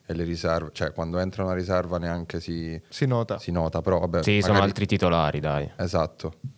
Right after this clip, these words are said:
Speaker 1: ne, ne parliamo dopo. Per quanto riguarda gli infortuni, eh, appunto, a parte Osimhen e Kvara che hanno saltato qualche partita, sicuramente una parte è attribuibile al caso,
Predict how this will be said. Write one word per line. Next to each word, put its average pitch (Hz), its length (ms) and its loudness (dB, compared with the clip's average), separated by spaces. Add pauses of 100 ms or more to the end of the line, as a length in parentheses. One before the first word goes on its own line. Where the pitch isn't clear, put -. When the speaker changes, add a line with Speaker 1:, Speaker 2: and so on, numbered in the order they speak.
Speaker 1:
ne, 85 580 0
ne 85 160 -4
parliamo 90 360 0
dopo. 85 280 -2
Per - 180 -4
quanto 110 300 0
riguarda 110 340 4
gli 101 60 0
infortuni, 92 640 -2
eh, 73 60 -8 (720)
appunto, 90 440 0
a 90 60 4
parte 101 380 0
Osimhen 98 480 2
e 90 100 0
Kvara 92 440 4
che 85 120 -2
hanno 90 140 0
saltato 87 360 -2
qualche 85 260 -2
partita, 87 760 0 (1500)
sicuramente 101 760 4
una 107 140 6
parte 104 320 4
è - 20 4
attribuibile 95 580 0
al 95 140 2
caso, 92 540 2